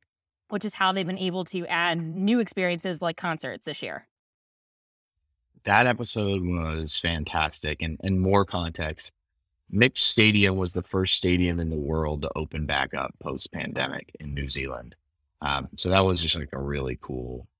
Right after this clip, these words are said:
Speaker 2: uh, you know, first, uh, if you will, kind of accolade to add to the show. Um, but I, I, I totally agree. I mean, that, that whole concept to me is something that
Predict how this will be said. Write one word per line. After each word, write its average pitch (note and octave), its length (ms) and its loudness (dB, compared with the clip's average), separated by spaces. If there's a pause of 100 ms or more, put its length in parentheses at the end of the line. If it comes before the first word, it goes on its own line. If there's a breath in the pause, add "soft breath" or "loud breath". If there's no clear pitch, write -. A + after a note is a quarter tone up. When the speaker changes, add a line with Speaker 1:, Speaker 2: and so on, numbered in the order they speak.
(380)
Speaker 2:
uh, - 220 -6 (120)
you C#2+ 100 -6
know, B1+ 100 -4
first, - 720 -2 (220)
uh, C#2 140 -6
if C#2 240 -6
you C#2+ 80 2
will, C2+ 360 0
kind C#2 140 -6
of - 180 -12 (440)
accolade D2 540 -2
to - 180 -2
add C#2+ 220 2
to C#2+ 40 -10
the C#2+ 140 -8
show. C#2+ 400 -2 (420 loud breath)
Um, D#2 480 -4 (260)
but A2 120 8
I, B2 60 10
I, A#2+ 280 6
I C3 60 6
totally D3 320 2
agree. G2 180 4
I F2 60 2
mean, E2+ 160 -2
that, F2+ 180 -2
that G#2 240 2 (400)
whole G2+ 320 4
concept F#2 540 -4
to B2 80 -2
me B2 280 2 (440)
is F#2+ 120 -4
something C3+ 340 2
that F#2+ 200 2